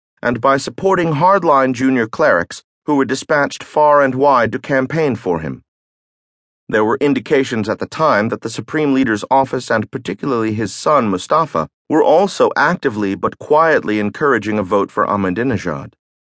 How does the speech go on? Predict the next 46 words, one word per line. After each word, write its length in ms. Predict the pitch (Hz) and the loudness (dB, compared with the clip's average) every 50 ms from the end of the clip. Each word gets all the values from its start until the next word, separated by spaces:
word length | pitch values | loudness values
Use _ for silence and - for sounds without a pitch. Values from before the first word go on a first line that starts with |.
| _ _ _ _ _ _ _ _ _ _ _ _ - | _ _ _ _ _ _ _ _ _ _ _ _ 0
There 160 | 120 127 131 | 2 2 4
was 140 | 127 123 127 | 2 2 -2
a 60 | 127 | -6
strong 420 | - - - 151 151 151 147 143 | -6 -2 0 4 4 4 4 2
suspicion 480 | - - 131 117 - 127 131 117 - 123 | 0 -4 -8 -6 -4 -4 -4 -2 -2 -2
of 140 | 113 101 110 | 0 0 2
election 420 | 117 143 165 - - - 107 98 | 2 2 0 -2 -4 -4 -4 -4
fraud 420 | 90 - 110 98 87 82 80 - - | -2 0 0 2 2 0 -2 -4 -4
even 340 | - 139 147 147 131 131 120 | -4 -2 -2 0 0 0 0
when 140 | 110 107 107 | 0 0 0
he 80 | 107 | -2
was 160 | 107 104 - - | -2 -4 -6 -2
first 240 | - 127 113 117 | -4 -4 -2 -2
elected 400 | 110 104 107 104 101 - 98 87 | -2 -2 -2 -2 -2 -4 -6 -4
in 100 | 90 92 | -4 -4
two 160 | 90 - 117 110 | -4 -4 -6 -4
thousand 380 | - 104 92 90 82 85 80 | -2 -2 -2 -2 -2 -6 -8
five. 500 | - - 131 127 107 78 62 - - _ _ _ _ _ _ _ _ _ _ _ _ _ _ _ _ _ _ | -4 -2 0 0 0 -2 -4 -8 -14 _ _ _ _ _ _ _ _ _ _ _ _ _ _ _ _ _ _
But 200 | - 165 160 160 | -2 -2 -2 0
he 100 | 180 170 | 0 0
lost 380 | 165 165 170 190 226 - - | 2 4 4 4 2 0 -4
the 80 | - 202 | -6 -6
support 360 | - - - - 165 156 147 | -6 -6 -6 -2 0 2 2
of 140 | 135 110 98 | 0 0 0
both 200 | 127 127 139 135 | 0 0 0 0
the 100 | - 120 | -4 -8
Supreme 480 | - 131 120 - 160 175 196 202 180 | -8 -10 -10 -8 -6 -4 -2 -2 0
Leader 240 | 139 113 95 95 107 | 0 0 0 0 -2
and 280 | - - 131 147 165 170 | 0 0 0 0 0 0
the 80 | 156 | 0
Revolutionary 720 | 143 143 139 135 123 131 127 123 113 - 120 110 107 107 | 2 2 2 2 2 0 -2 -2 -2 -2 -2 0 0 0
Guard 500 | 104 - 127 131 127 113 104 95 87 - - - - - _ | 0 0 0 2 4 4 2 0 -2 -6 -14 -18 -18 -16 _
in 120 | - 120 127 | -4 -2 0
his 160 | 131 127 120 | 0 -2 -2
second 440 | - - 170 160 - 147 127 120 120 | -2 0 0 0 0 0 -4 -2 -2
term 240 | 135 135 127 117 | -2 -2 0 0
in 80 | 117 110 | 2 2
office, 520 | 123 139 147 - - 73 - - - - - _ _ _ _ | 2 2 2 0 -4 -8 -8 -8 -14 -16 -20 _ _ _ _
when 200 | - 113 120 120 | -2 0 2 2
at 220 | 123 139 143 - | 2 2 0 -2
times 400 | - 139 123 113 107 110 123 120 | -2 0 2 2 2 0 0 -2
he 120 | - 139 139 | -4 -6 -6
publicly 520 | 135 - - 165 - 135 127 - 127 117 | -4 0 0 0 2 0 -2 -2 -4 -6
clashed 500 | 117 - - 175 190 156 113 98 - - | -6 -2 0 0 2 2 0 -2 -4 -6
with 160 | 92 104 - | -6 -6 -4
Khamenei, 480 | - 113 104 98 92 82 73 69 65 | -4 -2 -2 0 -2 -2 -4 -6 -10